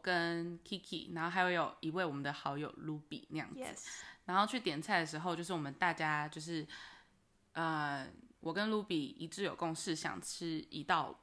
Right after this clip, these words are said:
Speaker 1: 竹笋，然后我们知道其他人也蛮，应该也会蛮想吃的，然后我们就很想点那个竹笋。
Speaker 2: 然后我就
Speaker 1: 然后当时
Speaker 2: 说了一句：“我不敢吃竹笋欸，可以吃别的吗？”
Speaker 1: 对，然后我们就很想说服他说：“可是你可以吃其他的啊。”然后我们就，我们真的很想吃竹笋。
Speaker 2: 你们有想要说服我吗？
Speaker 1: 我们有说你可以吃其他的什么之类的。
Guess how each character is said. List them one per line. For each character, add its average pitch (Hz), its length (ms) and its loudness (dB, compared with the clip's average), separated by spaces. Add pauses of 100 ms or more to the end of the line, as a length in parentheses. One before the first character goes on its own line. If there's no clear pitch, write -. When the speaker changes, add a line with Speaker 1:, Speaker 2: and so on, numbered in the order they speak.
Speaker 1:
竹 151 280 0
笋， - 300 -6 (160)
然 156 140 -4
后 - 20 0
我 160 40 0
们 151 60 0
知 151 120 -2
道 170 100 8
其 170 220 -2
他 196 200 6
人 175 160 2
也 143 120 -4
蛮， 95 280 -8 (500)
应 202 120 -4
该 214 80 2
也 175 80 2
会 196 80 -4
蛮 175 180 2
想 - 220 -4
吃 - 240 -6
的， 143 120 -6
然 - 80 -10
后 170 40 -6
我 170 40 -6
们 170 80 -2
就 190 100 -6
很 185 180 -2
想 196 220 0
点 170 180 0
那 180 60 0
个 175 100 0
竹 151 260 -4
笋。 - 240 -8 (580)
Speaker 2:
然 - 100 0
后 233 140 10
我 214 80 8
就 247 80 10
Speaker 1:
然 247 80 10
后 233 80 10
当 220 100 6
时 233 60 -2
Speaker 2:
说 226 220 6
了 208 100 2
一 208 60 -4
句 190 520 -2 (260)
：“我 208 100 -2
不 226 80 0
敢 202 200 0
吃 196 160 -6
竹 165 160 -8
笋 - 200 -8
欸， 104 200 -12
可 - 80 -10
以 175 60 -6
吃 - 240 -8
别 - 180 -10
的 - 120 -12
吗？” 101 260 -12 (320)
Speaker 1:
对， - 240 -6
然 170 100 2
后 220 60 8
我 - 20 8
们 185 80 2
就 214 80 -2
很 190 140 -2
想 180 140 -4
说 196 120 -6
服 170 120 -10
他 170 120 -8
说 170 160 -8
：“可 240 120 -10
是 349 100 -2
你 370 100 0
可 330 80 -4
以 349 60 -2
吃 339 180 -6
其 - 200 -8
他 277 200 -6
的 269 80 -4
啊。” 240 380 -4
然 220 40 -8
后 214 40 -10
我 233 60 -12
们 240 80 -14
就， 277 100 -10
我 - 420 -14
们 233 80 -2
真 277 120 -2
的 262 80 2
很 220 40 0
想 240 120 6
吃 - 0 -
竹 - 0 -
笋。 247 100 10
Speaker 2:
你 - 20 10
们 - 0 -
有 269 120 10
想 233 160 12
要 247 100 12
说 226 560 4
服 202 380 -4
我 202 80 4
吗？ 190 60 6
Speaker 1:
我 214 40 6
们 233 220 8
有 214 120 10
说 254 260 8
你 233 120 4
可 - 80 -2
以 214 100 2
吃 - 160 -4
其 170 240 -4
他 139 300 -2
的 131 220 -6
什 - 120 -6
么 85 120 -8
之 - 180 -10
类 - 240 -8
的。 - 220 -12